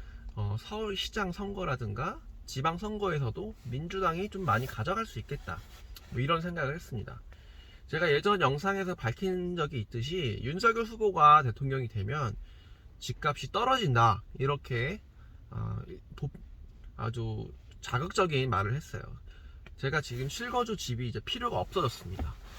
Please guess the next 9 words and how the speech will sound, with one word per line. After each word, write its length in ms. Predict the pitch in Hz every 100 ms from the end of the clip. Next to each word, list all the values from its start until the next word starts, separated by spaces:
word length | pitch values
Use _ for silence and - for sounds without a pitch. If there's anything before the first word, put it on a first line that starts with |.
| -
그래서 160 | - 151
이 100 | 160
집을 380 | - 160 165 170
저는 320 | 127 139 135
팔고 360 | - 294 311
싶어졌어요. 540 | 277 - - - - - 113 - - 139
윤석열 340 | 180 214 190
후보가 280 | 190 151 117
됐으니까. 600 | 123 - 117 - -